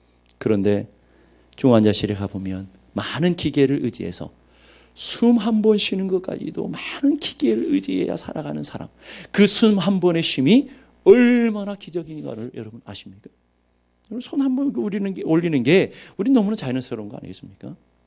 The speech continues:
그런데 루게릭병 걸 앓고 고통당하는, 온몸이 마비되어져 가는 사람에게 손 올리는 거는 기적인 거죠. 기적이라는 거예요. 오늘 우리 삶에도 맞아. 여러분의 삶에 일어나는 모든 일들, 심지어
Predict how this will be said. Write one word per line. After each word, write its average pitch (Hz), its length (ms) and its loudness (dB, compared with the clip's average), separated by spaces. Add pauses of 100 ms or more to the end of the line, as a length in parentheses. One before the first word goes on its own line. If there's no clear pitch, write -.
(600)
그런데 101 580 -2
루게릭병 139 540 0
걸 127 220 -2
앓고 120 500 -4 (220)
고통당하는, 117 720 -4
온몸이 185 540 6
마비되어져 165 600 -6
가는 - 200 -10
사람에게 147 760 0 (220)
손 208 220 -8
올리는 139 360 2
거는 139 160 -8
기적인 104 460 -8
거죠. - 280 -20 (380)
기적이라는 254 500 -12 (120)
거예요. - 160 -20 (1040)
오늘 226 260 -6
우리 175 180 -8
삶에도 147 380 -10
맞아. - 260 -20 (520)
여러분의 113 400 4
삶에 98 520 -6 (220)
일어나는 104 540 2 (380)
모든 - 220 -6
일들, - 320 -12 (320)
심지어 170 600 4